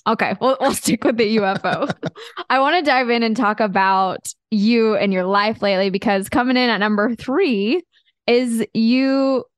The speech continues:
Speaker 1: making your son eat out of a trash can. <laughs>
Speaker 2: Oh my gosh.
Speaker 1: And I, you know, we really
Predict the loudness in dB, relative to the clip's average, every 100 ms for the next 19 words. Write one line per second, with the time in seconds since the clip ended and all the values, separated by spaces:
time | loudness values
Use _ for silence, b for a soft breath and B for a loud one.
0 | _ -4 0 2 0 0 0 0 0 -2
1 | -2 -4 -2 -2 -2 -4 B B B _
2 | -10 -6 -4 -4 -4 -4 -6 -10 -10 -12
3 | _ _ -20 -20 _ -14 -10 -10 -4 -2
4 | 0 -2 0 0 0 0 2 0 0 -2
5 | 0 0 0 0 0